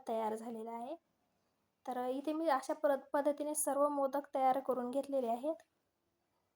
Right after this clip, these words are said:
बघू शकता, छान झालेले आहेत. आता इकडे आपल्या आमटीलाही उकळी आलेली आहे. आता सर्व मोदक ह्यामध्ये घालून घ्यायचे आहेत. तर त्या अगोदर मी चवीनुसार मीठ घालत आहे त्यामध्ये. आणि आता मोदक घालायचे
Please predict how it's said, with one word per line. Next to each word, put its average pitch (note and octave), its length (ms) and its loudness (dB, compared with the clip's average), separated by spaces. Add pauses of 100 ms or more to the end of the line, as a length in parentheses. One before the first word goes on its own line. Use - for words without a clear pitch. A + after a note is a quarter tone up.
(760)
बघू C4+ 240 0
शकता, C4+ 440 -2 (480)
छान C#4+ 260 2
झालेले C4 340 2
आहेत. C4+ 280 0 (680)
आता B3 180 -2
इकडे C4 260 0
आपल्या C#4+ 320 0
आमटीलाही C4 720 -2 (260)
उकळी C#4+ 280 6
आलेली A#3+ 340 4
आहे. A#3+ 240 -4 (720)
आता C4 200 0
सर्व D4+ 420 2
मोदक C#4+ 380 0 (100)
ह्यामध्ये A#3+ 380 0
घालून B3 300 2
घ्यायचे A3 300 -6
आहेत. G#3 120 -4 (160)
तर - 40 -6 (120)
त्या C#4 160 4
अगोदर C4 300 -2
मी C#4 140 -6
चवीनुसार C4 540 -4
मीठ C4 240 -4
घालत C4 300 -2
आहे B3 160 -4
त्यामध्ये. B3 500 -6 (760)
आणि C4 180 -4
आता B3 200 -4
मोदक B3 360 -2
घालायचे A#3+ 580 -8